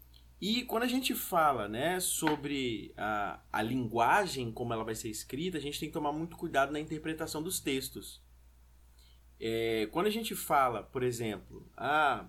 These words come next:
né, que Abel, mesmo depois de morto, né, ele,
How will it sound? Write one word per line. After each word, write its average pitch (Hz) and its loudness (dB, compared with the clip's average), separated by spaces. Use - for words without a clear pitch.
né, 117 -6
que 123 -4
Abel, 127 4
mesmo 147 0
depois 139 -2
de 127 -6
morto, 123 -2
né, 131 -8
ele, 117 -6